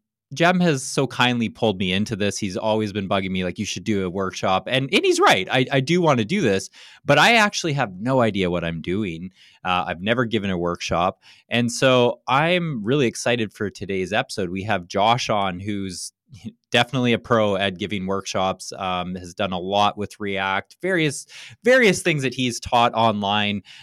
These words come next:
Uh, so we have him to help us here. And Jem is a pro at it as well. He's done many front-end masters. So I'm pretty much here to learn today, and I'm really excited for it. Before we dive in, Josh, can you give a brief introduction of who you are, what you do, and what your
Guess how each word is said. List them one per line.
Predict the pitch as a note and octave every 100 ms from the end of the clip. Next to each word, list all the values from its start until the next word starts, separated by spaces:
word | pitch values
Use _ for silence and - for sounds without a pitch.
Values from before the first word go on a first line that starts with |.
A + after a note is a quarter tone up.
| -
Uh, | G#2 G2+
so | -
we | A#2
have | C3 A#2
him | B2 A2+
to | G#2+
help | G#2+ G#2 G#2+
us | G2+
here. | - G#2 G#2
And | G#2+ G2+
Jem | G#2+ A#2+
is | A2 F#2+ - -
a |
pro | F#2+ - A2 A2+
at | A2
it | G2
as | E2+
well. | G#2 G#2
He's | E2
done | F#2 F2+
many | F#2+ F#2+
front-end | - G2+ F#2 F2+
masters. | F2 F2+ - F2+ -
So | F#2+ F2+
I'm | G#2+ A2 G2+ -
pretty | - G#3
much | E4+ -
here | D3+
to | D#3
learn | G2+ F#2+ A2
today, | G2 F#2 E2+
and | E2+
I'm | F2+
really | G2 F#2
excited | E2+ - G2 F#2
for | - F2 E2
it. | D#2+ _
Before | - - C3+
we | A#2
dive | G2+ G#2 F#2
in, | C3 A#2+ E2+
Josh, | G#2+ C3 B2 -
can | G#2+
you | G#2+
give | A2 G2
a | E2
brief | - A2+ A#2
introduction | A2+ A2 G2 - A#2 F2+
of | F2 -
who | G#3+
you | A#3+ E3+ G2+
are, | E2+ E2+ F2+ - _ _ -
what | B2+ -
you | C#3+
do, | G2+ F2+ F2 E2+ -
and | G2+ E2+
what | F#2 F2+
your | F2